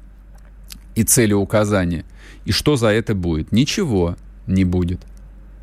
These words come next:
А можно ли поставлять, э, сложные системы противовоздушной обороны? Можно ли поставлять новые станции рэп? Можно ли поставлять, э, противорадиолокационные ракеты? Очень современная военная техника.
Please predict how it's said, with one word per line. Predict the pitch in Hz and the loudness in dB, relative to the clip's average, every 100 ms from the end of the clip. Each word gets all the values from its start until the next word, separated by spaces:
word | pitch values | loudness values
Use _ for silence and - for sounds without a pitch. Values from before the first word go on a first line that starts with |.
| - - - - - - - - - - | -20 -20 -20 -20 -20 -20 -16 -16 -14 -2
А | 110 | 0
можно | 139 170 135 135 | 2 2 2 2
ли | 127 | 2
поставлять, | - 120 139 135 139 131 110 - 123 | 0 -2 0 0 2 2 0 -2 0
э, | 113 | 0
сложные | - 135 117 120 | 2 2 2 2
системы | 110 117 - 131 120 | 2 0 0 2 2
противовоздушной | - 120 110 110 107 113 110 110 - 107 | 2 0 2 2 2 2 0 -2 -2 0
обороны? | 104 107 117 139 131 110 | 2 2 2 2 2 2
Можно | 117 104 107 | 2 2 2
ли | 98 | 0
поставлять | - - 101 107 95 113 | -2 0 2 2 2 0
новые | 104 98 95 | 0 2 0
станции | - 107 98 - 107 | 2 0 0 0 2
рэп? | 104 113 120 - | 2 4 2 0
Можно | 110 113 104 | 0 0 2
ли | 101 | 0
поставлять, | 98 - 101 101 104 98 - 101 | -2 -2 0 2 2 2 0 -4
э, | |
противорадиолокационные | 87 107 107 107 98 104 98 92 95 - - 107 95 92 87 | -2 0 0 0 2 2 2 -2 -2 -6 0 2 4 4 4
ракеты? | 92 95 120 120 95 | 4 2 0 0 0
Очень | 127 147 95 | -2 0 -2
современная | - 90 92 113 123 95 87 | 0 2 4 4 4 2 2
военная | 87 90 87 90 | 2 2 0 -2
техника. | - 80 80 - - | 0 -2 -2 -4 -6